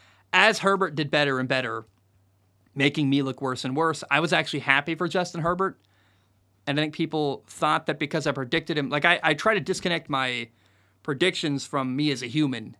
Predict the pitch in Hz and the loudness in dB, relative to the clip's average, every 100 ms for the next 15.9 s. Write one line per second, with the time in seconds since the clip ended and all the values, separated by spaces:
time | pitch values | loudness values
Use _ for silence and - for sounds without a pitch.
0 | - 135 120 120 120 120 120 113 _ _ | -8 -4 -2 -2 -2 -4 -6 -12 _ _
1 | _ _ _ _ _ _ - 139 165 180 | _ _ _ _ _ _ -2 2 4 2
2 | 160 151 135 143 139 143 - 120 - 113 | 2 0 0 -2 -2 -6 -6 -6 -6 -10
3 | 104 110 _ _ _ _ 143 139 147 143 | -12 -18 _ _ _ _ -2 0 2 0
4 | - 135 127 127 131 127 123 117 110 120 | -2 -2 0 -2 -2 -2 -4 -6 -8 -8
5 | 131 - 131 135 - 139 131 131 123 113 | -8 -4 -2 -2 -2 -4 -4 -6 -6 -4
6 | 113 110 - _ _ _ _ _ _ _ | -4 -6 -12 _ _ _ _ _ _ _
7 | - 113 107 107 107 107 _ _ _ _ | -10 -8 -6 -10 -14 -18 _ _ _ _
8 | _ _ _ _ 147 143 165 160 175 190 | _ _ _ _ 0 0 2 2 4 4
9 | 170 147 - 139 143 143 139 131 131 135 | 6 4 4 2 2 2 2 0 2 0
10 | 131 131 135 131 127 - - 127 131 - | 0 -2 -2 -2 -6 -10 0 2 2 -2
11 | - 139 131 147 165 156 156 143 131 131 | -8 -4 -2 0 -2 -4 0 2 2 2
12 | 135 127 - _ _ - 147 143 131 147 | 0 -4 -10 _ _ 0 2 4 4 6
13 | 170 190 160 147 143 131 143 165 151 165 | 6 4 4 4 4 2 0 2 4 6
14 | 190 135 131 165 175 170 180 180 175 185 | 4 2 0 0 0 0 0 0 -2 -2
15 | 180 175 170 170 170 190 185 190 | -2 -2 0 0 2 0 0 -2